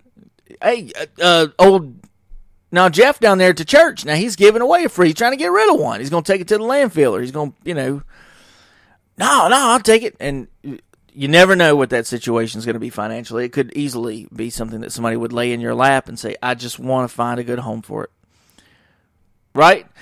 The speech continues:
That's the way it always used to be with animals. Now everybody's trying to, you know, turn it and be a breeder and get their dollars. But, you know,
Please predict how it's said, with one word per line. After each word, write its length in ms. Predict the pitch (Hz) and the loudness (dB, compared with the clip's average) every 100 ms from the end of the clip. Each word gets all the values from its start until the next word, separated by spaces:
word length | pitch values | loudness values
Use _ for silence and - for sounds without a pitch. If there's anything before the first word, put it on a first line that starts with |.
| - - | -14 2
That's 160 | 196 | 2
the 100 | - | 4
way 140 | 220 185 | 4 6
it 60 | |
always 280 | 165 160 135 | 6 4 2
used 140 | 147 - | -4 -2
to 60 | |
be 120 | 143 | 0
with 100 | 139 | 0
animals. 480 | 123 165 160 120 123 | 2 0 -2 -6 -6
Now 260 | 139 151 143 | -2 0 0
everybody's 420 | 131 117 117 117 | -2 -6 -8 -8
trying 280 | - 120 113 | -2 -2 -2
to, 120 | 113 - | -8 -12
you 80 | 113 | -12
know, 140 | 107 | -12
turn 340 | - 127 120 | -8 -6 -6
it 100 | 113 | -8
and 220 | - 120 117 | -10 -10 -6
be 100 | 117 | -6
a 80 | |
breeder 460 | 110 117 117 113 117 | -4 -6 -6 -8 -8
and 120 | 117 | -10
get 160 | 113 107 | -14 -10
their 120 | 120 | 0
dollars. 440 | 151 170 110 110 - _ _ _ | 4 4 2 -4 -18 _ _ _
But, 160 | 135 - _ | -2 -2 _
you 120 | 139 | -4
know, 220 | 131 131 | -2 -2